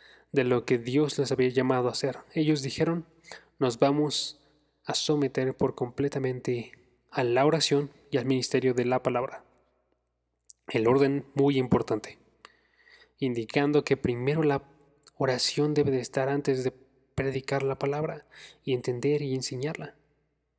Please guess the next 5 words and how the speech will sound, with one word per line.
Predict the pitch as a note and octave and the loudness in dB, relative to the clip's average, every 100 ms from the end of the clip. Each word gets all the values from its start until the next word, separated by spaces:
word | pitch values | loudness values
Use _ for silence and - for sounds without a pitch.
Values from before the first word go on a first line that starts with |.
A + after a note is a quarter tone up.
| _ _ _ _ _ _ - - _ _ _ _ _ | _ _ _ _ _ _ -20 -20 _ _ _ _ _
Dios | A#2+ D3+ - | 0 0 0
tiene | D3+ C3+ | -2 -2
que | - | -4
estar | - - A#2+ | -4 -2 -2
trabajando. | - A2 - - - - | -2 -2 -2 -8 -10 -14